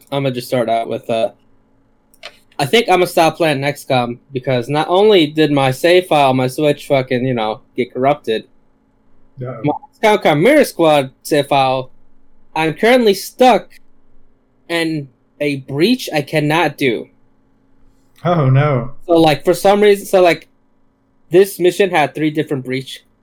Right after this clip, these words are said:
Speaker 1: breaches I have to go through. I was
Speaker 2: Right.
Speaker 1: on the second one. I grabbed the item I needed to grab. I just killed all the enemies. And after that, you're supposed to move on to the third breach where, like, you set up, "Okay, here's where I'm gonna break through the window," whatever.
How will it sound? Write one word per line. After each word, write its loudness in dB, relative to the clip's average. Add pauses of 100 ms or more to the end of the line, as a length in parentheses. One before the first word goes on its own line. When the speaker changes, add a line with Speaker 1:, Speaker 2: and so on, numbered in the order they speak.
(140)
Speaker 1:
breaches -4
I 2
have 0
to -20
go 2
through. -2 (280)
I 2
was 0
Speaker 2:
Right. 4
Speaker 1:
on 2
the -2
second 0
one. -2 (560)
I 0
grabbed 0
the -2
item 4
I 2
needed 2
to 2
grab. 0 (320)
I -2
just -8
killed 2
all 4
the 2
enemies. 2 (440)
And 0
after 2
that, 2
you're 0
supposed -2
to -2
move 2
on 0
to -8
the -4
third -4
breach -6
where, 0
like, -4
you -6
set -2
up, -4
"Okay, -4
here's -6
where 0
I'm -6
gonna -6
break -8
through -8
the -4
window," 0
whatever. 0